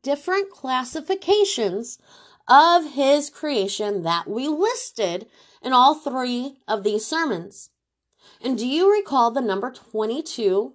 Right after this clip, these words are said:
in our sermon on Abraham and his sons and grandsons, who actually total to be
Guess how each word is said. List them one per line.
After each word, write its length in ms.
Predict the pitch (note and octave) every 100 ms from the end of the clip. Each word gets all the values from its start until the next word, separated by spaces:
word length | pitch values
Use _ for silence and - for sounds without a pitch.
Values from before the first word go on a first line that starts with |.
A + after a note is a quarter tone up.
| _
in 120 | A3
our 140 | A3+ D4
sermon 640 | - - G#3 F#3 F#3 B3+ -
on 240 | A3+ -
Abraham 720 | G#3 G3 G3+ G3 E3+ F#3 C4+ _ _ _ -
and 220 | G#3+ A3+
his 280 | A#3 B3 C#4
sons 580 | A3+ F#3 F3+ G#3 B3 -
and 180 | A3 G#3+
grandsons, 920 | A3+ D#4+ G4 - G3 E3+ D#3+ A3 - - _ _ _ _
who 140 | - C4
actually 500 | C4 D4+ - E4+ F4+
total 640 | - C4 A3+ A3+ D4 D4 _ -
to 120 | C4
be 480 | A#3+ A3+ A3+ G3+